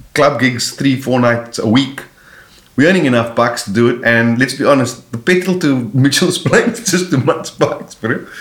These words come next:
And he went, "That's a good idea." And then we just moved in together. We s-,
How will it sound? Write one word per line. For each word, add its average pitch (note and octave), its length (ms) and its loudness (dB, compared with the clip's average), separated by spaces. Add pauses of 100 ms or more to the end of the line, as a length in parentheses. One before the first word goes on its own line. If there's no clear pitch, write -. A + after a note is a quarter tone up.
(380)
And C3 100 2
he D3 40 2
went, F#3 340 0
"That's - 260 -6
a F#3 40 -6
good F#3+ 140 -2
idea." A#3 360 -2
And C#3+ 120 0
then E3+ 440 -2 (260)
we D3 100 -2
just F#3 180 -4
moved F3+ 220 0
in G#3 120 0
together. C#3+ 300 -2
We A#2 100 -4
s-, - 160 -12